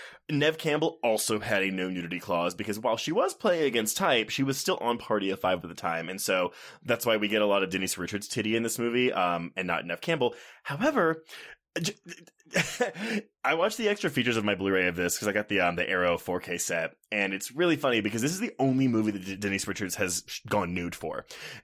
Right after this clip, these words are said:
And about four months before this came out, Starship Troopers came out.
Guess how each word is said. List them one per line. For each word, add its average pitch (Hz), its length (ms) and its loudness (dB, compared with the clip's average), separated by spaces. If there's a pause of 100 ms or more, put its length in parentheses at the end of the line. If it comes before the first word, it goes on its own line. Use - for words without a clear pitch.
(120)
And 117 480 4 (140)
about 180 720 2
four - 1600 -2
months 147 360 2
before 107 380 2
this 104 160 0
came 92 220 -2
out, 143 200 2
Starship 110 360 0
Troopers 104 460 -2
came 95 200 -2
out. 78 140 -8